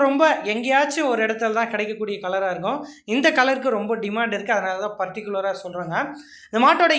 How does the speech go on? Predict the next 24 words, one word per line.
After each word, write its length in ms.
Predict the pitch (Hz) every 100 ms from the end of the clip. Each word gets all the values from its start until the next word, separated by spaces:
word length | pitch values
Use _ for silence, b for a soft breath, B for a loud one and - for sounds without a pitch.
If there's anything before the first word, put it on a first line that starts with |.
| 269
ஈத்தை 180 | 294 269
பொறுத்தளவுல 480 | 254 240 226 208 214 240 214
இரண்டாம் 360 | 262 294 302 277
ஈத்துக்கு 240 | 254 247 247
சினையா 240 | 247 254 240
இருக்கு, 180 | 233 277 240 233
ஒன்பது 240 | 262 269 254
மாதம் 280 | 254 254 226
சினையா 240 | 233 233 214
இருக்கு. 220 | 220 262 320 B B B 233
மாடு 220 | 320 330
கண்ணுனா 400 | 277 285 285 254 294 226 208
ஒரு 120 | 226 233
வாரம் 240 | 302 302
வரையிலும் 380 | 269 262 262 254
டைம் 200 | 220 214
பிடிக்கும் 260 | 208 196 202
அப்படின்னு 280 | 165 196 185
தெரிவிக்கிறாருங்க. 580 | 185 196 190 175 165 202 339 - B B B _ _ -
மத்த 180 | 240 262 269
வியாபாரிங்க 420 | 320 330 320 294
கிட்டலாம் 340 | 285 269 285 277
இருந்தது 260 | 277 277 269
அப்படின்னா, 300 | 240 247 254